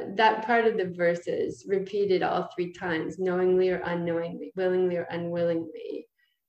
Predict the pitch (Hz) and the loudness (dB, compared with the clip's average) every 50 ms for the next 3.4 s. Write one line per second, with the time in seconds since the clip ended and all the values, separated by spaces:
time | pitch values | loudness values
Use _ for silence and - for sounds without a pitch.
0 | _ _ _ _ _ _ _ _ _ _ _ - 175 202 202 202 - - - _ | _ _ _ _ _ _ _ _ _ _ _ 0 2 2 2 2 -2 -8 -16 _
1 | _ _ _ - - 180 226 233 226 214 214 208 196 190 - - - _ _ _ | _ _ _ -14 -6 0 0 2 2 2 0 0 -2 -4 -6 -8 -12 _ _ _
2 | _ _ _ _ _ _ - - - - 185 - 220 208 202 202 202 202 202 214 | _ _ _ _ _ _ -20 -20 -20 -18 -12 -6 -4 -2 -2 0 -2 -2 0 0
3 | 214 226 226 220 208 185 170 175 | 2 2 2 2 0 -2 -4 -6